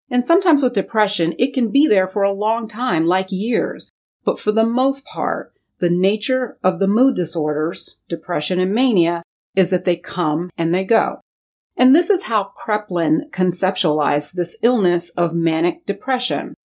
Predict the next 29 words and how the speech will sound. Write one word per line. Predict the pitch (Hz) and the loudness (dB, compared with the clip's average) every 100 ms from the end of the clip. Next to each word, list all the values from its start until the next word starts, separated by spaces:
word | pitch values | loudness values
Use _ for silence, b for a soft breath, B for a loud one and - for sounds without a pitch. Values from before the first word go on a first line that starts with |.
| _ _ _ - | _ _ _ 0
The | 202 | 2
insanity | 208 196 - 302 320 202 | 2 0 2 4 4 4
part | 175 - 165 156 - | 0 0 0 0 -2
comes | 190 170 170 170 | 0 2 2 0
with | 170 | -4
the | 170 | -4
presence | - 175 156 165 - | -4 -2 0 -2 -2
of | 185 | -4
psychosis | 208 190 - 254 247 - 165 | -4 -4 -2 -2 0 -4 -4
that | 190 170 - | -2 -4 -6
can | - 202 185 | -10 -4 -4
occur | - - 165 156 170 _ _ | -4 -2 0 0 -4 _ _
in | 170 170 | 0 2
either | 180 165 165 | 2 2 0
the | 156 | 0
manic | 160 165 180 208 - | 2 2 0 -2 -6
or | - - 233 | -2 0 0
the | 185 | -2
depressive | 156 - 175 147 - 143 | -4 -6 -8 -8 -8 -10
state. | - 233 170 - - _ _ _ _ _ | -4 0 0 -2 -12 _ _ _ _ _
In | 196 190 | 2 2
nineteen | 190 185 - 202 180 175 | 4 2 0 0 0 0
eighty, | - 302 277 170 156 | -2 0 0 -2 -2
the | 175 | -4
third | - 226 220 214 - | -4 0 4 2 0
edition | 156 214 208 185 165 | 0 0 0 0 0
of | 165 165 | -2 -2
the | |
Diagnostic | 151 170 175 151 165 156 - 165 160 | 0 2 2 0 0 -2 -2 -4 -4